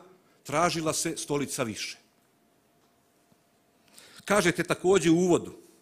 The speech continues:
teško i kritično stanje u lokalnim preduzećima.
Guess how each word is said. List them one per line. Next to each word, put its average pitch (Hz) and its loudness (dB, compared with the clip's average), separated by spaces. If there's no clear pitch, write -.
teško 208 2
i 135 -10
kritično 180 -6
stanje 160 -2
u 120 -4
lokalnim 143 0
preduzećima. 107 -6